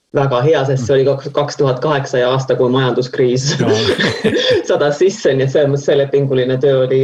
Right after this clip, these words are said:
Speaker 1: <laughs> see oli väga hea otsus. Aga et ongi, et ma olin, ma olin kokku, ma olin kokku selles agentuuris kolm aastat ja mida aeg edasi, noh, see algus ongi rohkem selline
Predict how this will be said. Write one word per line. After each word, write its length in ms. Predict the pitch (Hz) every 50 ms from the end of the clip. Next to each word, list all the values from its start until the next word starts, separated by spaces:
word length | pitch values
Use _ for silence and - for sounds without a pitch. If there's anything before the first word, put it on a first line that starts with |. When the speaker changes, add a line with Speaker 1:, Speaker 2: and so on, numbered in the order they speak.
| 143 -
Speaker 1:
<laughs> 140 | - - -
see 120 | - 160 175
oli 140 | 208 190 170
väga 280 | 151 160 160 147 139
hea 80 | 143 135
otsus. 320 | 135 139 - - 135 127 - - - - - - - _ _ - - - - - - - - - _
Aga 320 | - 170 156 - 170 160 151
et 140 | 147 143 220
ongi, 160 | 254 277 240
et 80 | 180 147
ma 140 | 160 165
olin, 240 | 170 175 175 170 -
ma 160 | - 151 160
olin 160 | 160 160 160 143
kokku, 480 | 135 - 285 - - - _ - 202 190 180 180 170 160 - - _
ma 180 | - 165 160
olin 80 | 170 170
kokku 220 | 170 170 - - -
selles 160 | 170 156 139
agentuuris 880 | 180 202 247 226 208 - - - _ - 175 170 160 160 151 143 135 - -
kolm 320 | - - 156 165 165 160 139
aastat 640 | 131 139 139 - - - 330 330 - _ - - _ _ _ _ _ _ _ _ _ _
ja 260 | - 160 160 165 160 156 151 151 151 143 143 - - -
mida 340 | - 165 175 175 185 170 160 180
aeg 280 | 214 247 226 170 - -
edasi, 640 | - 247 - - 214 151 135 135 131 - 139 135 131
noh, 140 | - 151 135
see 120 | 131 147
algus 260 | 143 139 139 139 135 - - - - _ _ - - -
ongi 280 | - - 160 147 131 127
rohkem 320 | 135 131 131 - 139 127
selline 440 | 123 - 135 127 127 127 127 127 127